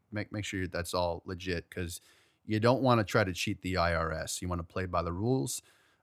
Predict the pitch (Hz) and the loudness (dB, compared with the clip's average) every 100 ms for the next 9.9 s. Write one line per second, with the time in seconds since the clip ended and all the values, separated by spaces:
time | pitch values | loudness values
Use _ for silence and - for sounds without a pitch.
0 | - 92 87 85 98 - 98 95 - 92 | -4 0 0 0 -2 -2 -2 -2 -2 -4
1 | 92 90 87 95 90 92 90 87 - 87 | -4 -4 -4 -4 -2 -2 0 -2 -2 -4
2 | 85 82 80 87 _ _ _ - 90 - | -2 -4 -6 -10 _ _ _ -10 -8 -4
3 | 87 87 87 82 90 82 - - - _ | 0 0 0 -2 -2 -2 -4 -8 -12 _
4 | _ 95 87 85 85 - 98 87 87 - | _ -4 -2 -2 -6 -6 -4 -2 -4 -8
5 | _ _ _ _ 71 98 104 104 135 123 | _ _ _ _ -2 0 0 2 4 4
6 | 120 120 107 - 113 107 104 90 104 101 | 2 -2 -2 2 2 2 0 0 -2 0
7 | 95 98 92 90 92 - _ 92 95 98 | 0 -2 -4 -2 -2 -2 _ -12 -6 -2
8 | 98 - 107 113 113 117 - _ 98 95 | 0 0 0 4 2 2 -4 _ -4 -2
9 | 90 87 90 87 _ - - 92 | 0 -2 -4 -8 _ -8 -2 -2